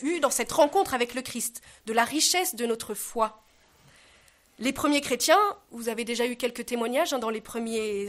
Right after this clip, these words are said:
renseignements, avaient bien conscience de cette richesse. Et dans l'encyclique Lumen Fidei, on en a encore un témoignage, voilà ce qui est écrit. La conviction d'une foi qui rend la vie grande et pleine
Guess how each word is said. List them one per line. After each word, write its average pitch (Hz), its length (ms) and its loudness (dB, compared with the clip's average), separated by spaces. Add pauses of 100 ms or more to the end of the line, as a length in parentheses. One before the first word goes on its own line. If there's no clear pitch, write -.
renseignements, 220 640 0 (580)
avaient 254 180 6
bien 349 220 6
conscience 381 400 4
de 254 80 -4
cette 240 220 -2
richesse. - 580 -2 (560)
Et 226 80 -4
dans 262 140 6
l'encyclique 302 520 0
Lumen 277 280 2
Fidei, 262 440 -2
on 269 140 0
en 233 100 2
a 226 60 2
encore 247 300 -2
un 247 60 0
témoignage, 226 720 0
voilà 240 220 -2
ce - 80 -4
qui 247 140 -8
est 233 80 -8
écrit. 208 320 -12 (1900)
La 247 140 10
conviction 381 640 6
d'une 285 180 4
foi 311 460 4 (220)
qui 247 160 -2
rend 247 100 6
la 247 140 8
vie 247 180 -6
grande 285 320 0
et 240 80 -4
pleine 240 500 -2